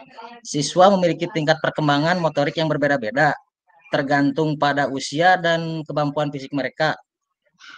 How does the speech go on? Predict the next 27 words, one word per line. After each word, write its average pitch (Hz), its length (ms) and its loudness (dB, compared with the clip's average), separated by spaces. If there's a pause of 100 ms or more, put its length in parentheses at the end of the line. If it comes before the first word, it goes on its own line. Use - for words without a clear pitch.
Dengan 151 720 0
penahapan 151 560 -2
yang 147 160 -2
baik, 135 480 -4 (400)
eh, 147 800 -4 (880)
guru 156 240 2
dapat 170 400 0
memastikan 160 880 -2
bahwa 156 400 0 (720)
setiap 175 400 0
siswa, 165 480 -2 (520)
eh, 156 320 0
memahami 160 480 -2
dasar-dasar 160 560 -4
gerakan 190 400 -4
sebelum 170 460 -4
melanjutkan 165 500 -4
ke 175 160 -6
tingkat 165 400 -6
yang 160 140 -4
lebih 151 180 -4
sulit. 170 380 -4 (880)
Ini 143 300 -2
juga 151 260 0
bisa 175 240 -2
membantu 147 640 -2
menghindari 156 720 -2